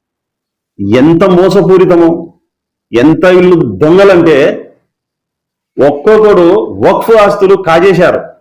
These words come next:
మీరా పెద్ద మనుషులు? మీరా సమాజాన్ని ఉద్ధరించేది? ఆ? ఏమంటే, సర్ఫరాజ్గా నేనున్నప్పుడు ప్రశ్నించేదానికి హక్కు లేదు, మెంబర్గా వచ్చి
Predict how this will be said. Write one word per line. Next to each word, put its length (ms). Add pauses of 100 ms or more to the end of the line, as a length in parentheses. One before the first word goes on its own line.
(440)
మీరా 320
పెద్ద 220
మనుషులు? 540 (600)
మీరా 320
సమాజాన్ని 540
ఉద్ధరించేది? 840 (960)
ఆ? 100 (880)
ఏమంటే, 600 (380)
సర్ఫరాజ్గా 540
నేనున్నప్పుడు 800 (920)
ప్రశ్నించేదానికి 720
హక్కు 260
లేదు, 260 (600)
మెంబర్గా 500
వచ్చి 640